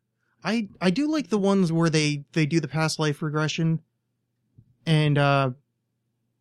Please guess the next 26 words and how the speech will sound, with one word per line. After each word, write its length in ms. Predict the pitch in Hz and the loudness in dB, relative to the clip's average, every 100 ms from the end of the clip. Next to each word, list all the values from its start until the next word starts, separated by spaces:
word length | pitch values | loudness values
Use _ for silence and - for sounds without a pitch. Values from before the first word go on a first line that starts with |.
| _ _ _ _ _ _ 196 | _ _ _ _ _ _ -2
oh, 160 | 160 | 0
that's 160 | 156 - | -2 -4
weird. 220 | 127 120 _ _ _ _ _ _ _ - | -6 -8 _ _ _ _ _ _ _ -12
Google 240 | - 151 135 | -8 -4 -4
Hangout 400 | 151 143 135 139 | -2 -2 -2 -6
just 180 | 139 | -8
yelled 200 | 147 143 | -8 -8
at 60 | 160 | -4
me. 200 | 156 147 _ _ _ _ _ _ _ _ | -4 -4 _ _ _ _ _ _ _ _
"This 220 | - 202 - | -10 -8 -2
Hangout 400 | 220 220 208 165 | 0 2 2 0
on 180 | 180 | 0
air 140 | 196 170 | 2 2
will 160 | 160 | 0
end 220 | 151 151 143 | 0 0 0
if 80 | |
you 80 | 131 | -2
continue 320 | - 139 185 | -4 0 0
broadcasting 560 | 143 143 139 151 143 139 | 0 -2 -2 -2 -2 -4
content 420 | - 156 - 165 | -4 -4 0 -2
you 140 | 131 131 | 0 0
are 180 | 135 143 | 0 0
authorized 540 | 139 139 143 131 127 131 | 0 0 -2 -2 -2 -2
to 60 | |
use." 360 | 127 127 151 - _ _ _ _ _ _ _ _ - - - - - - _ _ _ _ _ _ _ | -2 -2 -4 -12 _ _ _ _ _ _ _ _ -6 -4 -4 -12 -20 -20 _ _ _ _ _ _ _
Um, 400 | - 135 135 131 | -4 0 0 -2